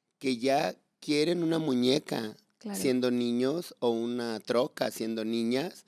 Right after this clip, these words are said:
Speaker 2: Claro.
Speaker 1: y los papás ya están haciendo un foco rojo de algo que no es.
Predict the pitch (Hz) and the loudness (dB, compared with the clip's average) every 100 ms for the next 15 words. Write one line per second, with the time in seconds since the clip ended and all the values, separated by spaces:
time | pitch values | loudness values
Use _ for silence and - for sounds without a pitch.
0 | - - 190 190 - 147 139 139 135 143 | -20 -12 -12 -12 -2 0 2 0 0 0
1 | 139 151 - 143 147 - 131 131 143 139 | 0 -2 -4 -6 -6 -6 -4 -4 -6 -6
2 | 131 - 131 127 135 127 120 113 117 - | -6 -4 -2 -2 -2 0 0 -2 -6 -6
3 | 110 113 123 147 - - | -6 -4 -2 -4 -6 -12